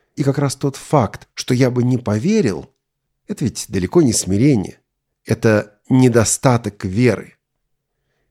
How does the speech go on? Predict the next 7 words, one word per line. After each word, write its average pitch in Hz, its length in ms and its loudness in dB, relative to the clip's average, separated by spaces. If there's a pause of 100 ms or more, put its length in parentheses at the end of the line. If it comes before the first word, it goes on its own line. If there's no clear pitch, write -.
(140)
Знаете, 113 580 -2 (200)
я 110 220 -4
хочу 117 460 -2 (280)
доверять 113 880 2
Богу. 90 560 -6 (720)
Я 110 160 0
хочу 110 480 -2